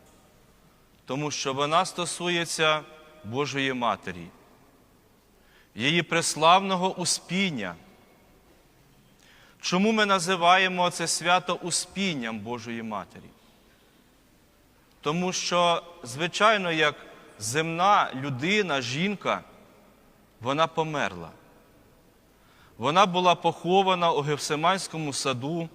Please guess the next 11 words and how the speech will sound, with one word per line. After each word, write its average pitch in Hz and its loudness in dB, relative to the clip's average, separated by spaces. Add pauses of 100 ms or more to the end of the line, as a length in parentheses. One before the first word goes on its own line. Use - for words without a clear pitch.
(960)
біля 147 0
своїх 160 -2
батьків. 127 -6 (2000)
Але 143 2 (1300)
на 131 0
третій 180 0
день 151 -2 (1000)
після 131 -2
її 170 0
смерті, 165 0 (1080)
коли 151 2